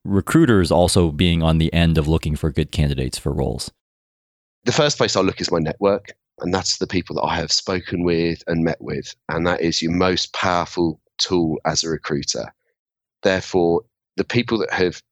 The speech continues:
Speaker 2: managed to build up a relationship with me and, and obviously people that I trust, I,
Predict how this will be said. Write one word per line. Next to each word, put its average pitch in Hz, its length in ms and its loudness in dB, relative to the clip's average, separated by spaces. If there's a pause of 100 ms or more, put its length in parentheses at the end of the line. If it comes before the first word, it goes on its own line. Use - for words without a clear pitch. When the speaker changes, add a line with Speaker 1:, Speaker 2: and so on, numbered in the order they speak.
(260)
Speaker 2:
managed 98 360 0
to - 80 -12
build 98 200 4
up 87 140 -2
a 87 60 0
relationship 98 580 0
with 92 100 -8
me 98 300 4
and, 82 200 0
and 78 140 -2
obviously 82 360 -4 (480)
people 90 260 -4
that 80 180 0
I 87 280 2 (160)
trust, - 580 -2 (140)
I, 82 60 -8